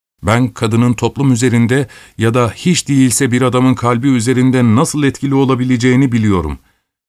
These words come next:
Bizi tutsak ettikleri aşağılık durumu kabul etmiyorum." Madame de Staël'e bak. Napolyon sanki bir düşman ordusuymuşçasına savaşıyordu onunla. Amcam da hala Fransız ordusunun yaklaşmasından ötürü onun duyduğu korkuyla eğlenmeye cesaret edebiliyor.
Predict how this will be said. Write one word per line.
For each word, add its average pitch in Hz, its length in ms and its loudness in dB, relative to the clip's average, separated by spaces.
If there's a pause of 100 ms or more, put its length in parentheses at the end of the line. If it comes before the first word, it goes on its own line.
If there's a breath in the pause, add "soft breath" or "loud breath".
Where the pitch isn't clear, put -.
Bizi 135 340 -2
tutsak - 400 -4
ettikleri 135 500 -2
aşağılık 139 580 -2
durumu 143 260 2
kabul 147 380 2
etmiyorum." 92 560 -2 (840)
Madame 120 320 2
de 131 40 -2
Staël'e 127 460 -2
bak. - 240 -8 (460)
Napolyon 117 480 0
sanki 127 500 -4
bir 120 180 -2
düşman 139 340 -2
ordusuymuşçasına 120 960 -2
savaşıyordu 92 680 -2
onunla. 85 440 -2 (640)
Amcam 131 400 2
da 123 120 -2
hala 117 380 0
Fransız 131 460 -2
ordusunun 117 460 -2
yaklaşmasından 117 800 -2
ötürü 117 260 -2
onun 127 340 0
duyduğu 117 340 -2
korkuyla 113 500 -2
eğlenmeye 113 540 0
cesaret 135 440 -2
edebiliyor. 139 640 0